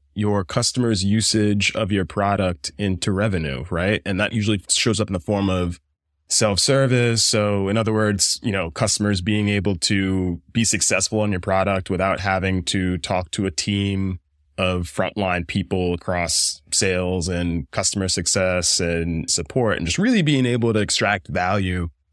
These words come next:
out of the product in the way that, like, works best for them.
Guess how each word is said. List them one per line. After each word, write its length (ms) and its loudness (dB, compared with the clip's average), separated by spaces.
out 160 0
of 40 -2
the 80 0
product 640 0
in 80 0
the 60 2
way 120 4
that, 120 2
like, 160 -4
works 240 -2
best 280 0
for 80 -6
them. 280 -2